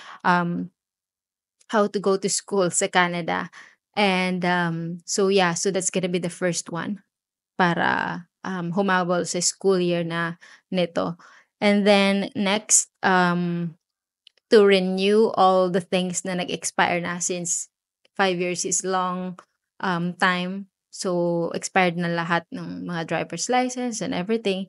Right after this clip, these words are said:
So, that's gonna be the next one that we're going to do. And, um, what else? So, asikasuhin yung mga naiwan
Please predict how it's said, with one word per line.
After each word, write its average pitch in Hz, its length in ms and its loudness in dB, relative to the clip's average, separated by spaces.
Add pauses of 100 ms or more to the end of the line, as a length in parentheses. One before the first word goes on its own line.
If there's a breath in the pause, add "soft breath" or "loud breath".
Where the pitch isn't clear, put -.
(300 loud breath)
So, 175 720 2 (160)
that's 185 240 0
gonna 180 240 0
be 175 80 0
the 170 160 -4
next - 400 -6 (880)
one 180 560 -2 (160)
that 175 320 0
we're 175 240 -2
going 175 400 -4
to 175 80 -4
do. 180 320 -6 (400)
And, 180 560 -4
um, 175 560 -4 (800)
what 247 240 -6
else? 240 480 -2 (640)
So, 247 240 0
asikasuhin 269 560 0
yung 285 160 4
mga 277 240 4
naiwan 220 480 0